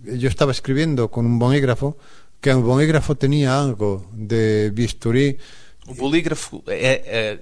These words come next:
Speaker 2: esferográfica, dizemos em português.
Speaker 1: Es, es un bolígrafo, en España decimos, de punta fina.
Speaker 2: Ujú.
Speaker 1: Ujú. Y es un bolígrafo de punta fina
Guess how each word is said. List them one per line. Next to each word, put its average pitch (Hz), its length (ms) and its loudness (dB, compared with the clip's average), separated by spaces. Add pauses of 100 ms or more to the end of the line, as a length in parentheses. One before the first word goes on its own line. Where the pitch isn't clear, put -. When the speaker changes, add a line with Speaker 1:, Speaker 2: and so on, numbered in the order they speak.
Speaker 2:
esferográfica, 113 880 -4
dizemos 101 360 -10
em 101 80 -10
português. - 320 -14
Speaker 1:
Es, 120 260 -6
es - 80 -4
un 147 120 4
bolígrafo, 135 840 4 (100)
en 120 300 -2
España 131 360 0
decimos, 127 540 0 (320)
de 110 200 -2
punta 123 320 0
fina. 92 420 -6 (100)
Speaker 2:
Ujú. 104 260 -12
Speaker 1:
Ujú. 90 240 -10 (680)
Y 123 680 4
es - 260 -2
un 151 240 2
bolígrafo 143 360 2
de 127 80 0
punta 127 260 -2
fina 147 360 0